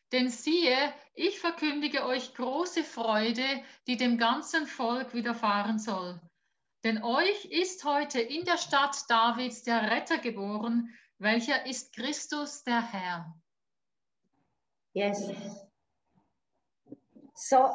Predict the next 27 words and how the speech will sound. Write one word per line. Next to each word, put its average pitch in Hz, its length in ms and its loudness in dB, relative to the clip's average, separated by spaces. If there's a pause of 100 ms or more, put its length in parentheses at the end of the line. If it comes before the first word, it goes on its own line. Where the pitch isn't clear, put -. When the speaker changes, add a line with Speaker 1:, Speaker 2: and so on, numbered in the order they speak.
(800)
Speaker 2:
here 320 180 -2
it 285 160 -4
says, 247 520 4 (160)
the 214 60 -2
angel 269 360 2
said, 247 280 4 (180)
„Do 311 280 2
not 254 480 0
be 240 280 -2
afraid.“ 302 600 2 (4000)
Speaker 1:
Also 220 160 -4
der 240 140 2
Engel 269 200 0
sagt, 285 280 4
„Ihr 269 120 2
habt 247 220 4
keine 285 280 2
Angst, 302 360 -2
fürchte 330 320 -4
dich 220 180 -6
nicht.“ 175 380 -14 (220)
Speaker 2:
Ja. 180 240 -4 (600)
„Um, 214 320 0
I 240 340 4
bring 247 320 0
you 240 200 -4
great 196 420 2